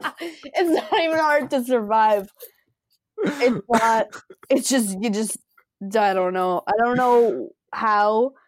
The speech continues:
Speaker 1: people can be so different, uh, in their opinions on something
Speaker 2: Yeah.
Speaker 1: so b-, basic.
Speaker 2: Clearly basic, and, like, that there's the really only, like,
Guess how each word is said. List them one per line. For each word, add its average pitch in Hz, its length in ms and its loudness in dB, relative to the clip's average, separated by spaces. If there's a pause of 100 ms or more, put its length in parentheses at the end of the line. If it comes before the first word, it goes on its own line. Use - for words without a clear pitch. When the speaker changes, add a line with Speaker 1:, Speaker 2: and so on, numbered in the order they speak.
(260)
Speaker 1:
people 208 240 -2
can 214 160 -4
be 185 120 -2
so 180 760 0 (400)
different, - 720 -14 (260)
uh, - 140 -12 (120)
in 175 200 -10
their 151 180 -6
opinions - 880 -16 (420)
on 185 160 -6
something 180 480 -8
Speaker 2:
Yeah. 120 220 -2
Speaker 1:
so 196 520 0 (840)
b-, 226 60 -20 (840)
basic. 170 500 -6
Speaker 2:
Clearly 160 760 -4 (160)
basic, 135 600 -4
and, 131 140 -4
like, 123 320 -4
that 127 160 -6
there's 135 220 -4
the 113 120 -8
really 123 440 -4
only, 131 280 -2
like, 117 240 -4